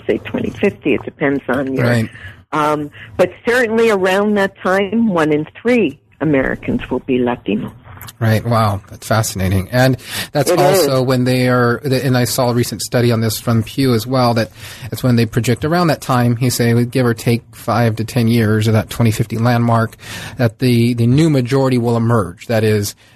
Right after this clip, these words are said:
Speaker 2: that
Speaker 1: Yes.
Speaker 2: minorities then widespread will outnumber the aging, uh, Anglo, uh, and white population.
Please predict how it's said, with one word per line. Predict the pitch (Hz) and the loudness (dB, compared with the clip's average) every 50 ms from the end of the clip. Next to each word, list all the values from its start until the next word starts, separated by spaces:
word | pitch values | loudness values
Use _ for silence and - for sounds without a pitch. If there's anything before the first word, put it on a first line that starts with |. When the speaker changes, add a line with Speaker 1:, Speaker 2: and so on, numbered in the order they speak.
| - _ | -8 _
Speaker 2:
that | 123 123 113 117 113 110 - - - - | 0 2 2 2 0 -2 -6 -12 -8 -2
Speaker 1:
Yes. | - 139 127 | 0 0 0
Speaker 2:
minorities | 113 113 117 117 127 147 151 143 139 135 131 120 120 | 0 -2 -2 0 0 2 2 2 2 0 0 -2 0
then | 123 127 123 120 120 120 120 120 123 120 110 - _ _ _ _ _ _ _ | 0 2 2 2 2 2 2 2 0 0 -2 -6 _ _ _ _ _ _ _
widespread | 143 131 127 120 117 110 - - - 123 117 117 117 | -2 0 2 2 0 -2 -6 -6 -4 -2 0 0 0
will | 113 107 117 113 113 113 113 113 113 - - - _ _ | 0 0 0 0 0 0 0 0 -2 -4 -8 -18 _ _
outnumber | 131 120 120 - 135 127 127 123 117 120 110 110 110 107 107 - - _ - - - - | -2 -2 -2 -2 -2 0 0 0 0 0 0 2 0 0 -2 -6 -12 _ -20 -20 -4 -2
the | 127 120 | 0 0
aging, | 117 117 120 110 104 113 110 110 107 110 101 | 2 2 0 2 2 2 2 2 2 0 2
uh, | 113 117 110 110 - | 2 2 2 2 0
Anglo, | 127 120 117 113 113 113 110 107 104 104 107 - - | 0 0 0 2 2 2 2 2 0 -2 -4 -8 -6
uh, | - 120 113 110 107 98 | -2 0 2 2 2 0
and | 113 110 110 | 0 0 2
white | 107 113 110 - | 2 0 0 -2
population. | - - 101 - - 104 104 95 101 - - - - - | -4 -6 -4 -2 0 0 0 0 -2 -4 -6 -10 -12 -16